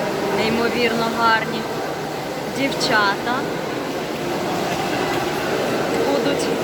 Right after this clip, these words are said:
радувати ваш зір. З того боку є такі припічки. Бачите, там, е, такі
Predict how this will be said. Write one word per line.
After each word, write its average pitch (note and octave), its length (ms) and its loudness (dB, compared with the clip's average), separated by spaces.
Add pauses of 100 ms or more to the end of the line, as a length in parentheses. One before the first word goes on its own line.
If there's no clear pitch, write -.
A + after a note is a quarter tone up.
(140)
радувати B3+ 640 2
ваш C4 140 0
зір. C4 380 -2 (3500)
З - 100 -2
того C4 200 2
боку D#4+ 340 0
є A#3+ 180 0
такі A#3 360 -2 (1500)
припічки. C#4+ 580 0 (460)
Бачите, D4 440 0
там, A3+ 140 2
е, D#4+ 40 0 (2500)
такі G#3 360 0